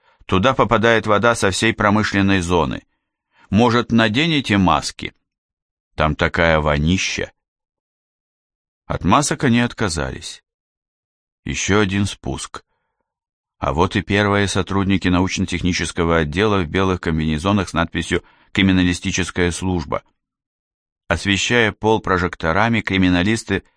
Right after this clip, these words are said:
фотографировали место преступления, собирали фрагменты в специальные пакеты. Они подошли к бетонному люку,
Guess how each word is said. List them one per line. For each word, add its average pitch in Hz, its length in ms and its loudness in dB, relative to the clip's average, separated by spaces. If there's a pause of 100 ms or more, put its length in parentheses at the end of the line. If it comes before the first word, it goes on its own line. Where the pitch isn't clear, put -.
(120)
фотографировали 104 800 0
место 101 260 -2
преступления, 95 720 -2
собирали 87 500 0
фрагменты 85 680 -2 (340)
в - 80 -18
специальные 92 720 0
пакеты. - 580 -6 (1600)
Они 120 200 4
подошли 127 440 0
к 110 80 -6
бетонному 110 680 2
люку, 107 520 -2